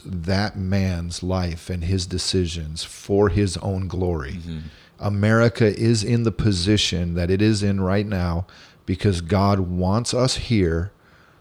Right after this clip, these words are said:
Speaker 1: to glorify him.
Speaker 2: Mm.
Speaker 1: Uh,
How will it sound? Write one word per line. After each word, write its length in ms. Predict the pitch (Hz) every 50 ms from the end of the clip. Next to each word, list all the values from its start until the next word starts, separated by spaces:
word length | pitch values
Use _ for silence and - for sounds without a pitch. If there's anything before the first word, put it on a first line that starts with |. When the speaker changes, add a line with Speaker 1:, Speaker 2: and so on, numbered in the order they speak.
| _ _ _ _
Speaker 1:
to 100 | - 117
glorify 560 | 92 92 101 101 98 92 85 - 87 82 85
him. 360 | 82 - 101 95 80 64 53 - -
Speaker 2:
Mm. 100 | 85 80 78 80 - - _ _ _ _ _ _ _ _ _ _ _ _ _ _ - -
Speaker 1:
Uh, 220 | 76 82 85 90